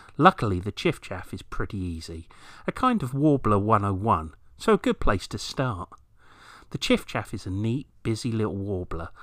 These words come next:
Look out for the dark eye stripe and the subtle light streak above the eye. Both sexes are similar in plumage,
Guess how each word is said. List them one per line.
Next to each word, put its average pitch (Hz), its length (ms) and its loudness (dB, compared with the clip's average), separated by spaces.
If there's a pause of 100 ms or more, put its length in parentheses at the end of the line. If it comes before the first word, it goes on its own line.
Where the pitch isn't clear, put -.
(500)
Look 214 180 2
out 254 160 2
for 185 100 -6
the 156 100 0
dark 156 420 2
eye 139 160 2
stripe 101 500 -6
and 95 120 0
the 92 40 -8
subtle - 500 -4
light 117 340 -4
streak - 420 -6
above 101 300 -4
the 92 160 -6
eye. 82 240 -12 (680)
Both 226 200 8
sexes - 480 -4
are - 40 -16
similar 110 460 -4
in 92 140 -6
plumage, 98 680 -6